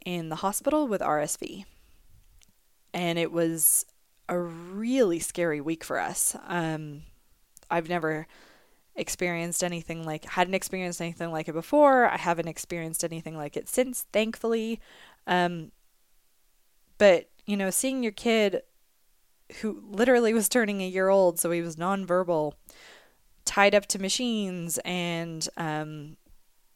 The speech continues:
vomiting and coughing blood and all of those kinds of things, in, like, in the middle of the night, and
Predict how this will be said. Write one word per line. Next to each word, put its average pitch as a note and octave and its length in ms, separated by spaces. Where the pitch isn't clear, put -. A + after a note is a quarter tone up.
vomiting G3+ 560
and D#3+ 100
coughing F3+ 380
blood G#3+ 360
and F#3 140
all A3+ 180
of G#3 100
those F3+ 200
kinds F#3+ 260
of F3+ 80
things, G3 500
in, C3+ 140
like, D#3+ 160
in E3 80
the E3 80
middle B3 280
of G#3 100
the G#3 80
night, G#3+ 320
and D3+ 340